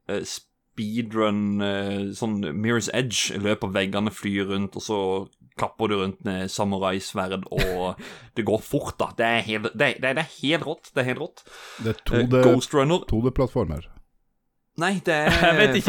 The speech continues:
Speaker 1: first
Speaker 3: hva,
Speaker 1: person.
Speaker 3: hva du, du, du drar hit, eh, tjue spill <laughs> for å forklare ett spill, så er jeg jo helt forvirret da.
Speaker 1: Ja, ja,
Speaker 3: Er det to D,
Speaker 1: Ghost,
Speaker 3: eller er det tre D?
Speaker 1: nei, Ghost Runner. Ghost Runner der, altså. Sjekk det ut. Men det som vinner overraskelsen,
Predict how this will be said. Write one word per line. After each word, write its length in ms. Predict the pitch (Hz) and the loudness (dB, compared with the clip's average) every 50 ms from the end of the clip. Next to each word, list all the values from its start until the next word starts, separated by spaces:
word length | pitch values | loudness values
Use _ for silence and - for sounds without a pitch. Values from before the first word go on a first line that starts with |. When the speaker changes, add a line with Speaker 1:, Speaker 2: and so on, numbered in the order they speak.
| 185 - | 2 2
Speaker 1:
first 40 | - | 4
Speaker 3:
hva, 320 | 165 208 196 - 202 - 208 | 2 2 2 2 0 -2 -2
Speaker 1:
person. 320 | 190 185 - - 170 151 | -4 -6 -8 -8 -10 -6
Speaker 3:
hva 20 | |
du, 60 | 160 165 | -4 -6
du, 120 | 156 - - - _ _ _ - | -6 -6 -12 -16 _ _ _ -8
du 140 | 156 160 156 | -6 -4 -2
drar 180 | 139 170 190 185 143 | 0 0 0 0 0
hit, 260 | 147 147 - _ - - | -2 -2 -2 _ -14 -10
eh, 220 | 151 143 127 127 123 | -8 -6 -4 -4 -4
tjue 380 | 120 - - 196 202 175 123 120 | -4 -2 -2 0 0 0 0 -2
spill 380 | - - - - 165 151 143 165 165 151 233 | -2 -2 0 2 2 2 2 0 -4 -6 -6
<laughs> 160 | 277 247 208 - | -4 -4 -2 -2
for 160 | - - 180 | 0 0 0
å 20 | - | 0
forklare 320 | 165 - 170 160 156 143 147 | 0 0 0 2 4 4 2
ett 80 | - | 2
spill, 400 | - - - - - - 175 156 - - | 2 -2 -4 -2 0 0 0 0 -2 -2
så 140 | - 139 131 | -2 0 0
er 20 | |
jeg 80 | 143 143 | 2 2
jo 80 | 139 127 156 165 135 | 2 2 2 2 0
helt 140 | - - | -4 -2
forvirret 320 | - 147 147 175 185 165 143 120 110 117 | 0 2 4 4 6 4 4 2 0 -2
da. 60 | 113 113 | 0 4
Speaker 1:
Ja, 120 | 160 185 208 233 214 - - - | 4 4 4 2 -4 -12 -8 0
ja, 120 | - 156 214 | 4 4 4
Speaker 3:
Er 60 | 180 160 | 4 4
det 80 | 156 143 135 | 2 0 2
to 80 | 165 180 | 2 6
D, 60 | 208 | 8
Speaker 1:
Ghost, 240 | 226 220 214 214 214 | 8 8 8 8 6
Speaker 3:
eller 380 | 214 202 208 202 156 135 123 127 | 6 6 6 4 4 2 2 2
er 120 | 135 139 127 | 2 2 0
det 60 | 127 - | 0 0
tre 160 | 143 160 156 180 190 190 | 4 4 4 4 4 2
D? 60 | 180 202 | 0 -2
Speaker 1:
nei, 120 | 202 185 160 | -2 2 4
Ghost 460 | 156 165 196 196 - - - - - _ - | 4 4 4 2 0 -4 -6 -8 -16 _ -4
Runner. 560 | 127 120 110 117 120 117 117 110 98 90 - - - - 104 - | -2 -2 2 2 2 2 2 0 -2 -4 -6 -12 -16 -12 -4 2
Ghost 340 | 135 127 147 147 - - - | 2 2 2 2 -4 -4 0
Runner 300 | 127 110 104 104 101 101 | 0 2 2 2 2 2
der, 160 | 101 104 107 | 0 0 0
altså. 220 | 110 101 - 104 107 | -2 -2 -4 -6 -4
Sjekk 320 | 104 - - 147 - - | -2 -2 -2 -2 -2 -4
det 80 | - 98 | -6 -4
ut. 220 | 95 92 - - _ - - - - - | -4 -6 -8 -14 _ -20 -20 -20 -10 -4
Men 320 | 117 127 175 208 180 117 - - 98 | 0 2 2 4 2 0 -2 -4 -4
det 80 | 107 120 | -4 0
som 140 | 151 143 131 117 113 | 0 0 -2 0 0
vinner 460 | 151 180 220 226 180 113 95 92 - _ - | 0 0 2 2 2 0 0 -2 -6 _ -4
overraskelsen, 720 | 110 113 107 113 127 147 - - 185 165 - 202 - | -4 -2 -2 -2 -2 -4 -4 -4 -6 -6 -6 -10 -10